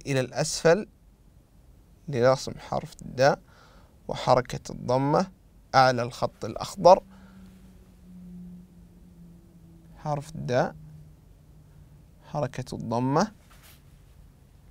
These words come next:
ثم في العمود الأخير يا أحبتي، أنا متأكد أنكم الآن في أثناء العمود الأخير، نرسم بهذه الطريقة تمامًا حركة السكون.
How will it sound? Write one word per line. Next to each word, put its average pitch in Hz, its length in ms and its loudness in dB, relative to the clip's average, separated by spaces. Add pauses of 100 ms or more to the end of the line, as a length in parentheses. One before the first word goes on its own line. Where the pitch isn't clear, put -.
(1400)
ثم 175 280 2
في 170 100 0
العمود 170 400 2
الأخير 135 480 -2
يا 120 100 2
أحبتي، 139 560 -4
أنا 139 120 -2
متأكد 143 320 -4
أنكم 131 280 -4
الآن 139 300 -2
في 117 200 -8
أثناء 139 300 -2
العمود 135 360 -6
الأخير، 147 540 -6 (720)
نرسم 127 520 -6
بهذه 139 720 -4
الطريقة 123 800 -6 (840)
تمامًا 98 380 -10 (360)
حركة 147 400 -4 (120)
السكون. - 500 -8